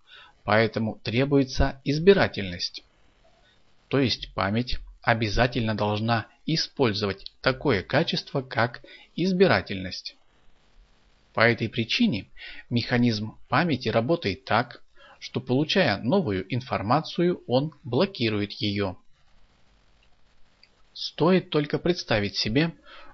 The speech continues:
что бы произошло с человеком, если бы его прошлая информация не блокировалась и не была бы приведена к определённой системе пользования. И можно понять, что такой индивид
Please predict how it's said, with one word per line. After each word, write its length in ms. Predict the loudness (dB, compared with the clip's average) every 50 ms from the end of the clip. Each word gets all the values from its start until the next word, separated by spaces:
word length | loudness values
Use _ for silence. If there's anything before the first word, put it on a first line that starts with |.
| -18
что 280 | -14 -12 -6 0 0 2
бы 160 | 2 2 0
произошло 580 | 0 2 2 2 2 2 0 -2 -2 -2 -4 -4
с 80 | -4
человеком, 640 | -2 -4 -2 -2 -2 0 0 0 0 0 -2 -6 -6 -10 _ _ _ -20 -16 -10 -6
если 420 | -4 0 0 0 0 0 0 0
бы 300 | 2 2 2 0 0 -2 -10 -8
его 360 | -4 0 2 4 4 4 4
прошлая 460 | 2 2 -2 -2 -2 -2 -2 -2 -2
информация 1000 | -2 -2 -2 -2 0 0 0 0 0 0 0 0 0 0 0 0 2 2 0 -4 -10 -18 -20 -20 -20 _ -6
не 220 | -2 2 4 4
блокировалась 960 | 4 6 4 4 4 2 2 2 2 2 2 0 -2 -4 -4 -4 -6 -10 -12 -12 -18 _ _ _ _ -2
и 80 | 0 0
не 140 | 0 2
была 300 | 4 4 6 6 6 4
бы 120 | 4 2 -4
приведена 680 | -4 -4 -4 -2 -2 -2 -2 0 2 2 2 0 -2 -8 -20 -20 -20 -20 _ -6
к 60 | -4
определённой 800 | -4 -2 0 -2 0 0 2 2 4 4 4 4 2 0 -2 -4 -10 -10
системе 580 | -2 2 2 2 2 2 0 0 0 0 -2 -4
пользования. 720 | 0 2 2 2 2 0 -2 -2 -4 -4 -6 -8 -10 -12 _ _ _ _ _ _ _ _ _ _ _ _ -20 -20 _ -6
И 80 | -4 0
можно 360 | 2 2 2 2 2 0 0
понять, 540 | 2 2 2 2 2 0 -2 -2 -6 -10 -18 -20 _
что 220 | -16 -8 -4 -4 -2
такой 400 | -2 -2 -4 0 0 -2 -2 -2
индивид 540 | -2 -2 -2 0 0 0 0 0 -2 -4 -10